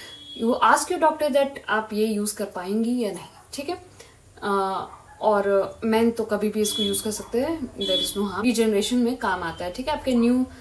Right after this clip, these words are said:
skin cells जो होते हैं वो लाने में मदद करता है, और ceramides जो है आपके skin का जो एक barrier होता है उसको strengthen करने में मदद करता है। It's basically like अगर आपके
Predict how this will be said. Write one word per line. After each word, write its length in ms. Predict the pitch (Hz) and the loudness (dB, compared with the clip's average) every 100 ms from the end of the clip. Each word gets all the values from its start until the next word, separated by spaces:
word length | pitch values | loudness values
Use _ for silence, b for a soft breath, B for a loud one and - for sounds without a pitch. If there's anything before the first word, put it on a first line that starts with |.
| B | B
skin 280 | - - 240 | -6 2 4
cells 440 | 240 233 220 - - | 4 2 2 2 2
जो 140 | 208 | -2
होते 300 | 196 180 185 | -2 -2 -4
हैं 160 | 226 294 | -4 -2
वो 300 | 214 220 - | -2 -2 0
लाने 280 | 202 185 190 | 0 0 0
में 160 | 226 | 0
मदद 300 | 262 170 170 - | 0 -2 -6 -6
करता 200 | 185 214 | -6 -2
है, 80 | 262 | 0
और 120 | 294 | 2
ceramides 440 | 233 208 208 240 | 0 -2 0 0
जो 200 | 240 - | -2 -2
है 80 | 226 | -2
आपके 440 | 247 - - 240 277 B B B - | 0 -2 0 0 0 B B B -6
skin 200 | - 302 | -2 0
का 140 | 311 | 2
जो 160 | 302 302 | 0 0
एक 180 | 302 214 | -4 -2
barrier 400 | 202 190 226 262 | 0 2 4 4
होता 300 | 214 190 180 | 2 0 -2
है 220 | 180 240 B B - - | -2 -6 B B -16 -8
उसको 320 | 220 - 320 | -6 -4 -2
strengthen 600 | 370 - - 247 240 285 | 0 0 2 4 4 2
करने 240 | 254 214 196 | 0 2 2
में 160 | 269 - - - - - - | 0 -4 -10 -12 -12 -10 -4
मदद 280 | 220 233 208 | 4 6 4
करता 220 | - - | 0 -6
है। 220 | - - 202 | -6 -6 -4
It's 140 | - | 2
basically 500 | 247 247 - 339 339 | 2 2 0 0 2
like 160 | 330 320 | 2 2
अगर 220 | 247 262 | 2 4
आपके 340 | 254 247 269 | 2 2 -2